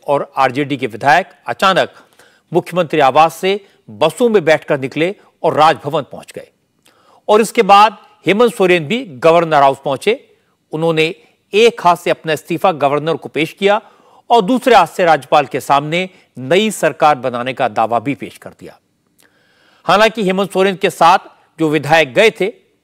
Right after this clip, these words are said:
उन सभी विधायकों की गवर्नर सीपी राधाकृष्णन से मुलाकात नहीं हुई है। सिर्फ गिने चुने एमएलएस को अंदर जाने दिया गया, लेकिन विधायकों ने बाहर आकर ऐलान कर दिया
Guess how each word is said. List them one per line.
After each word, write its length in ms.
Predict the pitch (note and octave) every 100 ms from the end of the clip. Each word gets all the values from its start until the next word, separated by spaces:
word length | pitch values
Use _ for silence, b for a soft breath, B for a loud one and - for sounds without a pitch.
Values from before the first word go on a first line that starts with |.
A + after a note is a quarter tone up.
| _ b b _ -
उन 180 | G#3
सभी 380 | F#3 - G#3+ B3+
विधायकों 500 | A#3+ F#3 F3+ F#3 G3+
की 240 | E3 B3 C#4+
गवर्नर 420 | C3+ D3 D#3 F3
सीपी 360 | - F3 E3+
राधाकृष्णन 540 | D#3 C#3+ D#3 D#3+ - D#3
से 120 | E3+
मुलाकात 460 | C#3 C#3+ C#3+ C#3+ -
नहीं 100 | A3+
हुई 220 | G3 G#3
है। 240 | F#3+ B3 b b b b b
सिर्फ 340 | - - B3+ -
गिने 400 | C3+ A#2 F#3+ B3
चुने 260 | A#3 A#3 G3+
एमएलएस 340 | D#3+ E3+ E3+
को 120 | -
अंदर 220 | E3 D3 B2+
जाने 240 | A2+ F2+
दिया 200 | E2 F#2+
गया, 240 | F2+ D#2 _ _ _ _ b b b b
लेकिन 300 | C#3 D3+ E3+
विधायकों 500 | C3+ B2+ D3 E3+ F3+
ने 180 | F#3+ A#3
बाहर 400 | F#3+ B2 C3+ C#3+
आकर 260 | C3+ D3 A#2
ऐलान 280 | A#2+ E3+
कर 160 | F3 F3+
दिया 300 | D#3 F#3+ G#3